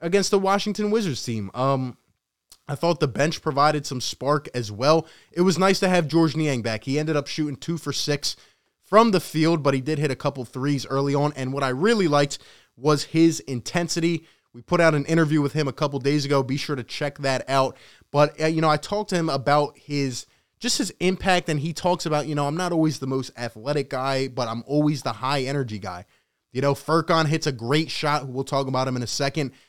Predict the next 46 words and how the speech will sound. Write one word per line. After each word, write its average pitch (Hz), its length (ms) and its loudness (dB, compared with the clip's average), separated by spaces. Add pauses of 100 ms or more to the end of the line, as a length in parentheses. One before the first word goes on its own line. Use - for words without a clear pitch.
(100)
And 143 160 -4
George 170 260 8
Niang's 160 280 2
pumping - 420 2
his 135 160 -2
fist. - 460 -6 (420)
Uh, 127 240 0 (100)
uh, 135 140 -2
who 165 120 2
was 147 240 4
it? 120 120 -10
Curry 175 400 4
or 156 160 4
Embiid 151 260 2
hits 147 180 -2
a 139 60 0
big 151 240 -4
shot. 160 400 2 (240)
They 135 120 -2
show 170 300 2
the 156 120 2
bench. 151 380 0
Niang's 170 540 0
leading 165 380 -2
these 170 200 0
guys 156 280 0
off 151 140 -2
the 143 80 -2
bench. 160 340 -2 (160)
They're 170 140 4
going 185 260 6
absolutely 170 720 4
psycho. 175 640 0
They're 131 120 -2
nuts 170 460 4
on 160 100 -2
the 147 80 -2
bench. 175 240 0 (320)
That's 180 320 2
what 170 180 2
I 156 100 4
like 151 280 -2
to 135 80 -10
see. - 400 -4
Everybody 147 960 0
locked 120 500 -4